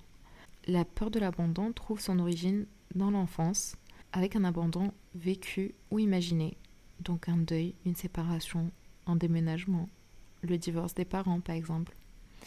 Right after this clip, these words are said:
et cetera. Et c'est un comportement qui met à mal les relations amicales, amoureuses et sociales du quotidien. Voilà.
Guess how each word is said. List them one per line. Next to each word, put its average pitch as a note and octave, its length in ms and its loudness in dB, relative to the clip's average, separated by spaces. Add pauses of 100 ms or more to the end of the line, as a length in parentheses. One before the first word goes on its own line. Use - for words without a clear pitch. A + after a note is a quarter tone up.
(380)
et F#3 160 -2
cetera. E3 440 -6 (960)
Et F3+ 60 0
c'est F#3+ 120 2
un F3+ 100 4
comportement F3+ 600 0
qui - 180 -2
met F3 240 4
à F3+ 120 4
mal E3 300 4
les F3 80 -2
relations D#3+ 440 0
amicales, E3 560 -2 (120)
amoureuses D#3+ 640 -2 (260)
et F#3 100 -2
sociales E3+ 460 -2
du - 120 -12
quotidien. - 460 -6 (1700)
Voilà. D#3 200 0